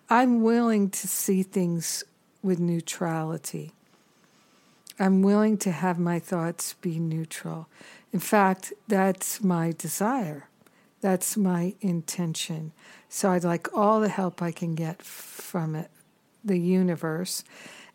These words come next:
and my willingness is all that's required. Lesson sixteen, I have no neutral thoughts.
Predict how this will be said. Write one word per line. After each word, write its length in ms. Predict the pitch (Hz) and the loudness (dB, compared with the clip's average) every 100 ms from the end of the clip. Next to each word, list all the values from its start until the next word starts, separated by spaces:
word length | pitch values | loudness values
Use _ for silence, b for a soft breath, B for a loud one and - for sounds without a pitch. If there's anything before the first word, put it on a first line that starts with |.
| - | 0
and 540 | 202 185 175 170 170 - _ _ _ _ _ _ - | 4 4 4 2 -2 -10 _ _ _ _ _ _ 0
my 320 | 196 180 180 | 2 4 4
willingness 720 | 175 180 175 170 170 160 - - | 4 2 4 2 0 -2 -6 -4
is 200 | 202 170 | -4 -2
all 180 | 175 160 | -2 -2
that's 340 | 170 165 - | -4 -6 -8
required. 640 | 180 - 165 151 151 160 180 B B B B B | -10 -8 -8 -6 -8 -10 -14 B B B B B
Lesson 480 | 202 220 240 247 226 | 4 6 4 2 0
sixteen, 960 | - 214 202 - - - 180 156 156 170 _ b b 175 | 0 -4 -4 -6 -6 -2 -2 -2 -6 -12 _ b b -8
I 40 | |
have 380 | 147 196 214 214 | -2 0 0 2
no 200 | 214 196 | 2 4
neutral 440 | 185 180 180 180 | 2 0 -2 -8
thoughts. 840 | 160 - 160 151 202 - - - | -8 -8 -8 -8 -12 -12 -10 -12